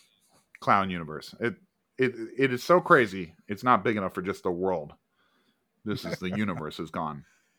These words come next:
Speaker 1: mad. It's clown, it's Clown Universe. So thank you. Thank you guys for listening. Thank you, uh, Russian disinformation bot, for contributing. And
Speaker 2: Dot.
Speaker 1: I'll get, I'll get right back to, uh, you know, my pots and pans.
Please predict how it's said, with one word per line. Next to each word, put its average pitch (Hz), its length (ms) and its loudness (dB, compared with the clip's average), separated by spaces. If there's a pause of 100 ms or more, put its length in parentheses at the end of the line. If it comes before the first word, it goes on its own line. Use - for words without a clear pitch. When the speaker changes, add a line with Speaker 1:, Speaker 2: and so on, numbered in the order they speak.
Speaker 1:
mad. 73 460 -8 (240)
It's 90 160 -18
clown, - 300 -8 (140)
it's - 420 -16
Clown 87 240 -6
Universe. - 420 -18 (160)
So - 260 -20 (220)
thank 185 260 2
you. 131 240 0 (200)
Thank 139 200 -2
you 135 100 -2
guys 110 300 2
for 101 140 -8
listening. 113 340 -10
Thank 92 240 -10
you, 92 240 -6 (760)
uh, 78 200 -8
Russian 92 340 -4
disinformation 87 600 -10
bot, 95 220 -4
for 107 80 -16
contributing. 104 580 -8 (600)
And 85 180 -10
Speaker 2:
Dot. 85 160 -2
Speaker 1:
I'll 95 200 -4
get, 98 200 -6 (540)
I'll 92 160 -4
get 92 160 -6
right 87 240 -6
back 85 240 -8
to, 82 360 -8
uh, 78 120 -12 (840)
you 85 140 -12
know, 69 200 -14 (100)
my 87 100 -6
pots - 320 -8
and 78 100 -10
pans. 73 380 -12